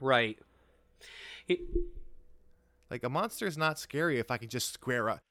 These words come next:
Speaker 2: Like, a monster's not scary if I
Speaker 1: Right,
Speaker 2: can just square up
Speaker 1: exactly.
Speaker 2: with it.
Speaker 1: So
Speaker 2: Yep. Uh, I
Speaker 1: Yeah,
Speaker 2: kinda went
Speaker 1: no,
Speaker 2: off on a
Speaker 1: I, I
Speaker 2: tangent there, but <laughs> I kinda went off a little bit of a tangent there, but it's, it's an example of what we're talking about. It's an example of how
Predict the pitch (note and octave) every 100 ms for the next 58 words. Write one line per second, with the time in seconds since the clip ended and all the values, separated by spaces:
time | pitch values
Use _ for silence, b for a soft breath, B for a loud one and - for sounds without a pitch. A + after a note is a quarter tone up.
0 | _ A#2+ - C#3 D#3+ A#3 D4 A#3+ E3 E3+
1 | - - D#3 E3 C#3+ C#3 A#2 A#2 C3+ B2+
2 | B2 A2+ G#2 G2+ F#2+ - _ _ _ -
3 | - _ _ _ _ _ _ - - B2+
4 | A2 G#2 b b b b - A2 G#2+ _
5 | - - - G#2+ G#2+ G#2+ A2 G2+ - D3
6 | A#3 B3 F3 A#3 A3 F#3+ G3 C#3 F#3 G#2+
7 | G#2 G2 b b b A#2 B2+ - E2 F3+
8 | - - C#3+ C4 B3+ A3+ D#3+ F3 D3+ C3+
9 | - C3+ - C3 C3 A#2+ B2+ C#3+ - D#3
10 | F#3 F#3 E3+ G3 F3+ D#3 C#3+ A2+ A#2 G#2
11 | G#2 F#2+ G#2+ A#2 A2+ C3+ D3 E3+ E3 -
12 | A#2+ A2+